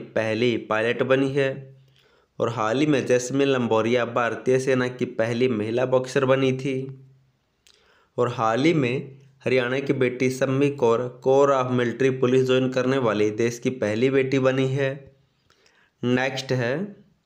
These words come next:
हरियाणा का नया पुलिस जिला डबवाली का पहला एसपी किसे नियुक्त किया गया है? तो इसका पहला एसपी बनाया गया है ऑप्शन सी सुमेर सिंह को। अब जान लेते हैं,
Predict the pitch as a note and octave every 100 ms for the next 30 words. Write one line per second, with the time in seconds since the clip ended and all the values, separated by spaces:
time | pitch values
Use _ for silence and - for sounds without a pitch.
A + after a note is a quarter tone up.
0 | _ _ _ _ _ - _ _ _ _
1 | - C#3+ C#3+ B2+ D3+ E3 D3+ C#3+ C#3+ C#3
2 | C#3 C#3+ D#3 G3 E3 B2+ A2+ A2 B2+ B2
3 | B2 C3 A#2+ C3+ C#3+ D#3+ D#3+ B2+ C3 B2
4 | C3 C3+ C3 - B2 B2+ - C#3 C3 C3
5 | B2+ C#3+ D#3 D#3 - - C#3+ C#3+ D3+ D3+
6 | E3+ G3+ - _ _ - - C#3+ - C3
7 | C3+ C#3 D3 - C3 C3 - D3+ C3 A2
8 | A#2 C3+ D#3+ C#3 A2+ B2+ D3 G#3 - _
9 | _ - B2+ B2+ B2+ C#3+ B2+ B2+ C3+ A2
10 | - - _ _ - C3 B2+ B2 A#2+ A#2+
11 | A#2+ B2 B2+ D3 D3 C#3+ - _ _ _
12 | _ _ - A2 G#2 G#2+ A2+ G#2+ A#2 C3+
13 | C#3+ C#3+ C#3+ C#3 C3 D3 G3 -